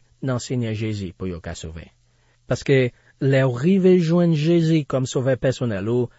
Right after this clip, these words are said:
se sèten gen kèk bagay ki va pase. E se sa ki te pase lavil Tesalonike. Pòl di, nou te kite zidòl yo,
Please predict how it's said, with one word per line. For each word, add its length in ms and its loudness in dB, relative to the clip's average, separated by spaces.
se 260 -2
sèten 540 2
gen 200 0
kèk 200 -4
bagay 420 -4
ki 140 -8
va 160 -6
pase. 360 -12
E 80 -6
se 160 -6
sa 140 0
ki 120 -6
te 60 -4
pase 320 -6
lavil 240 -4
Tesalonike. 680 -6
Pòl 200 -4
di, 180 -2
nou 120 0
te 160 -4
kite 320 0
zidòl 460 0
yo, 120 -10